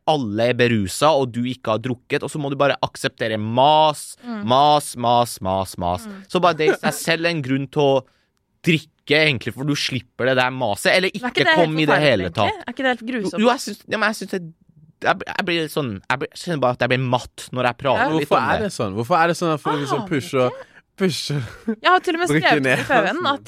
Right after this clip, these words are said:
Speaker 2: det er så mye sånn underliggende drikkepress, selv om du
Speaker 1: Mm.
Speaker 2: egentlig ikke mener det. Sånn, det er så, når, hvis jeg, hvis jeg sier sånn, «Nei, jeg drikker ikke»,
Speaker 1: Mm.
Speaker 2: så er folk sånn, «Hvorfor det?» Så
Speaker 1: Ja.
Speaker 2: blir jeg sånn,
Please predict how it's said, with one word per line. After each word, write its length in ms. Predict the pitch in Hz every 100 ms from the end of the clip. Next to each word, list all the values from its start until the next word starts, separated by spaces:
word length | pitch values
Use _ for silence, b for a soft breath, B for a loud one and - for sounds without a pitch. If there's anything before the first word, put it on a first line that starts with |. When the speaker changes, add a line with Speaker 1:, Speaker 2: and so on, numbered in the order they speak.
| -
Speaker 2:
det 140 | 277 -
er 200 | 202 220 -
så 80 | 285
mye 420 | 247 180 185 240
sånn 220 | 233 254 277 b b b -
underliggende 680 | 330 262 208 185 185 196 226
drikkepress, 480 | 285 - 190 277 -
selv 260 | - 220
om 60 | 233
du 80 | 269
Speaker 1:
Mm. 40 |
Speaker 2:
egentlig 220 | 226 262
ikke 120 | 254 240
mener 380 | 254 196 165
det. 100 | 202 330
Sånn, 140 | 330 320 B B
det 100 | 320
er 40 |
så, 140 | 302 330
når, 140 | 269 285
hvis 100 | 302
jeg, 160 | 285 -
hvis 180 | 277
jeg 140 | 262 247
sier 120 | 240
sånn, 100 | 226
«Nei, 140 | 277 240
jeg 40 | 202
drikker 100 | 185 185
ikke», 160 | 208 214
Speaker 1:
Mm. 180 | 202 80
Speaker 2:
så 80 | 269
er 40 |
folk 160 | 240 214
sånn, 140 | 196
«Hvorfor 200 | 196 -
det?» 80 | 403 - _ _ _
Så 60 |
Speaker 1:
Ja. 80 | 143
Speaker 2:
blir 80 | 285
jeg 20 |
sånn, 160 | 294